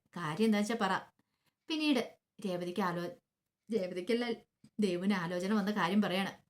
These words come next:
എല്ലാം കേട്ട് കഴിഞ്ഞപ്പോ സച്ചി പറഞ്ഞു, "ആലോചന എന്ന് പറയുമ്പോ ആ, അങ്ങനെ പെട്ടെന്ന് എടുപടിയെന്ന് നടത്താൻ പറ്റുന്ന കാര്യമാണോ?"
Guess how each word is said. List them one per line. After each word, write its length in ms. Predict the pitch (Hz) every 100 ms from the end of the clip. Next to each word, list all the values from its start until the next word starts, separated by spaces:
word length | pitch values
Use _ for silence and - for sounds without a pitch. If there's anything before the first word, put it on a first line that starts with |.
| _ -
എല്ലാം 220 | 285 277
കേട്ട് 240 | 262 196
കഴിഞ്ഞപ്പോ 280 | 220 214 214
സച്ചി 280 | 220 190 -
പറഞ്ഞു, 240 | 214 196 202 - _ _ _ _ _ _ _ _ _ - -
"ആലോചന 440 | 190 180 175 180 190
എന്ന് 140 | 214
പറയുമ്പോ 280 | 220 214 226 226 - _ - _ _ _ _ -
ആ, 40 |
അങ്ങനെ 260 | 262 247 247
പെട്ടെന്ന് 380 | 254 214 226 233
എടുപടിയെന്ന് 500 | 202 226 214 220 233 -
നടത്താൻ 320 | 208 185 214
പറ്റുന്ന 260 | 226 220 226
കാര്യമാണോ?" 460 | 220 170 196 196